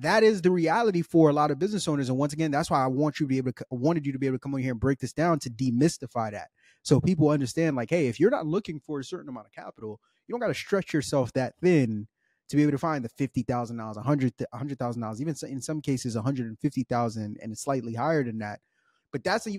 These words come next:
another great segue to another question that I would have for you, which is like, all right, cool. We understand that. From your experience now,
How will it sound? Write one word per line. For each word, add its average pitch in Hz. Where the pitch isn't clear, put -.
another 165
great 151
segue 131
to 123
another 175
question 143
that 127
I 127
would 123
have 135
for 170
you, 135
which 123
is 117
like, 110
all 160
right, 131
cool. 139
We 131
understand 165
that. 120
From 190
your 214
experience 165
now, 110